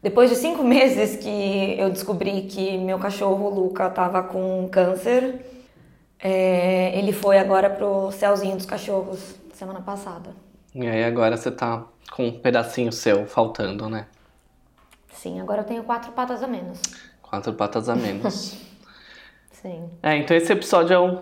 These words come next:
Speaker 2: uma homenagem ao Lúrio também, né? <laughs> Aí já, já começa a chorar só, <laughs> só de falar isso.
Speaker 1: Nesse episódio a gente não pode falar de bucaque, então.
Speaker 2: Não,
Speaker 1: Igual
Speaker 2: não
Speaker 1: no
Speaker 2: vamos falar de
Speaker 1: anterior.
Speaker 2: bucaque.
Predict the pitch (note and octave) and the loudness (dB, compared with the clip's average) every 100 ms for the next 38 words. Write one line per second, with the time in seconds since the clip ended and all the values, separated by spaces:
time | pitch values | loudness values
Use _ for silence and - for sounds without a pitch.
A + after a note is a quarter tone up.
0 | - - E3+ E3 E3+ E3+ E3 F#3 G3+ G3 | -6 2 6 8 8 6 6 6 6 6
1 | D#3+ C#3 C#3 C#3 B2+ A#2+ A#2+ - - - | 6 6 4 4 6 4 2 0 -6 -14
2 | - - - C#3+ C3 C#3 - - C3 - | -20 -16 -4 0 2 2 2 2 2 2
3 | C3 C#3+ - E3 D3 C3+ C3 - - - | 2 0 0 4 6 8 6 4 2 2
4 | - - - - - - A#3 F#3 F3+ - | -2 -14 -6 0 0 0 0 4 4 4
5 | - - - - - - - G#3+ A#3 B3+ | 4 4 2 -2 -6 -16 -10 -2 2 4
6 | C4 A#3+ A3+ A3 G#3 B3 B3 B3 B3 B3+ | 4 4 4 4 0 -2 0 2 2 0
7 | B3 F#3+ C4 G3 F3 - G#3+ - A3 - | -2 -2 0 0 0 -4 -8 -8 -8 -12
8 | - - _ _ - D3+ C3+ C3 - F3+ | -20 -20 _ _ -2 2 4 4 4 4
9 | D#3+ F3+ E3 D3+ D3 E3 C#3 - - - | 6 6 6 6 6 4 2 -4 -8 -10